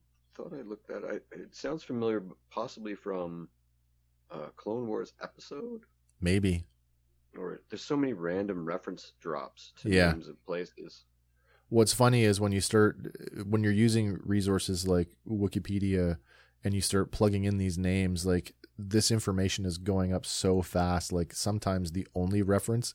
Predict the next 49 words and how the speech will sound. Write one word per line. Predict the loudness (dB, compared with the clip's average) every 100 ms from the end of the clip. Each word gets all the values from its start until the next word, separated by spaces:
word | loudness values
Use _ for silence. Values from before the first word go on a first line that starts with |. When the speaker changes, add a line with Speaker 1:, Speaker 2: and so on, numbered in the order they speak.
| -2
Speaker 2:
is | -2
the | 0 0
episode | 0 2 4 4
itself. | 4 4 4 6 4 4
So | 2
you're | 2
like, | 2 0
"Well, | 2
that's | 4 4
not | 2
helpful." | 2 0 0 -2 -2 _ _ _ _ _ _ _ _ _ _ _
I | 4
know | 4
Speaker 1:
It's | 4
Speaker 2:
that, | 2
Speaker 1:
true, | 2
it's | 0 4
Speaker 2:
that | 4 2
came | 0
Speaker 1:
like | 2
a |
Speaker 2:
up | 2
Speaker 1:
brand | 0 -2 -4
new | -6
reference. | -4 -6 -8 -16 -16 _ 0
Speaker 2:
Yeah, | 6 8 8 6
so | 4
I | 2
mean, | 2 2
certainly, | 4 4 2
like, | 2 2
when | 2
you're | 0 0
looking | 2 0
up | -2
pilot | 0 0 0
names | -2 -2
and | -4
stuff | -4 -4
from | -4
the | -4
show, | 0 0
like, | 0 -2
that's | -2 0
all | 0
you're | 0
gonna | 0 -2
get, | 0 0
but | -2 -6